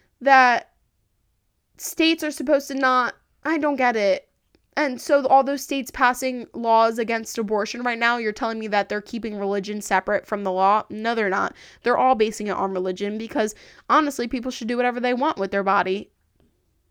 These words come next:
So I don't get on swearing on a Bible. Who came up with that? Clearly, Catholic came up with it. <sighs> We're gonna end it there.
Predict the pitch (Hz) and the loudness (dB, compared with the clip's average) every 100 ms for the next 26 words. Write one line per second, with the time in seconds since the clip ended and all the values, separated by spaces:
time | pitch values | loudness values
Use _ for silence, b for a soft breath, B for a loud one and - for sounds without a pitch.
0 | _ _ - - 240 220 220 214 - - | _ _ -6 2 4 6 4 2 0 2
1 | 220 233 233 220 - 202 196 - 196 185 | 2 2 0 0 0 -2 -6 -4 -4 -2
2 | 185 - 196 202 196 202 247 240 226 214 | -4 -4 -4 -4 -6 -8 -10 -8 -6 -6
3 | 208 214 208 208 - - _ - 220 220 | -6 0 2 0 -2 -12 _ -4 -2 0
4 | 214 202 202 202 214 - 196 202 202 202 | -2 -4 -6 -6 -8 -8 -6 -6 -6 -4
5 | 202 190 185 _ _ _ _ _ _ b | -2 -2 -4 _ _ _ _ _ _ b
6 | b b b b b b b b b _ | b b b b b b b b b _
7 | - 285 - 277 339 285 226 202 202 | -10 -8 -4 0 2 2 0 -2 0